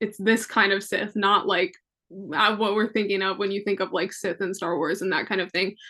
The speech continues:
But, like, once you kind of, like, orient yourself to, like, the world and, and, like, the history of this world as opposed to, like, the history of the, like, traditional, like, canon Star Wars galaxy, I think that was when I started to kind of just be like,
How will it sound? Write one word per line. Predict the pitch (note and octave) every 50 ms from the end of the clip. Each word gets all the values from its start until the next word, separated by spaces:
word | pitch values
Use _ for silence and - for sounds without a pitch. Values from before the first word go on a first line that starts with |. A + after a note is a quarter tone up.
| - _ -
But, | A#3+ A3+ G#3+
like, | A3+ G#3+ G#3+ A3
once | A3 A3+ A#3 A#3+ - -
you | C#4+ C#4
kind | - C4 B3 A3+ A3+
of, | A3 G3+ G3+
like, | G3 F#3+ F#3 F#3 _ _ _ _ _ _ _ _ -
orient | G3+ G#3 G#3+ G#3+ A3 A#3+ A#3 A#3 A#3 A#3+ A#3+ - A#3
yourself | B3 B3+ A#3+ B3 - B3+ B3 B3 B3+ B3+ - -
to, | - A#3 A3
like, | G#3+ G3 F3 E3+ E3 F3 - G#3 G#3+
the | G#3+ G3+
world | G3+ F#3+ F3+ F#3+ F#3+ G3 G3 G3 G3 G3 G3 F#3 F#3+
and, | F#3+ F#3 F#3+ F3+
and, | F3 F#3+ F#3+ F#3+ F#3
like, | F#3 F3+ F#3+ - -
the | F#3 F#3
history | F#3+ - A3 A3+ A3 - - A3+ A3 G#3+ G3+
of | G3 F3+ F3
this | F#3 F#3+ F#3+ - -
world | G3+ G3+ F#3+ F#3+ F#3+ D3+ -
as | G3 G3
opposed | G3 G3+ - G#3 G3 F#3+ F3+ G3 - -
to, | G3
like, | F#3 E3+ F#3 -
the | G3+ G3+
history | G#3+ G#3 - - G3 F#3 F#3
of | F#3 F#3
the, | - F3+
like, | F3 E3 - F3+ - _ _ _ _ _ _ _ -
traditional, | - - G#3 G3+ F#3 F#3+ F#3+ - G#3 F#3 F3+ F3+ E3+ F#3+
like, | F#3 F#3 F#3+ - - -
canon | G#3 F#3 F3+ F3+ F#3 F#3+
Star | F#3+ - G#3 F#3 F3+ F#3+
Wars | F#3 F#3 F3 F#3+ G3 -
galaxy, | D3+ D3 D#3+ F3 F3+ G3+ G#3 - - A3+ G#3 -
I | F#3+ G3
think | F#3+ G3 G3 F#3+ -
that | F#3 F3+ - -
was | F#3+ G3 G3
when | G3+ F3+ D#3+
I | E3+ F3+ G3+
started | G3+ - G#3 F#3 F3 - - F#3 -
to | - A3
kind | - G#3 F3+ F3+
of | - - -
just | - - G3 -
be | - E3+
like, | C3 A#2+ C3 -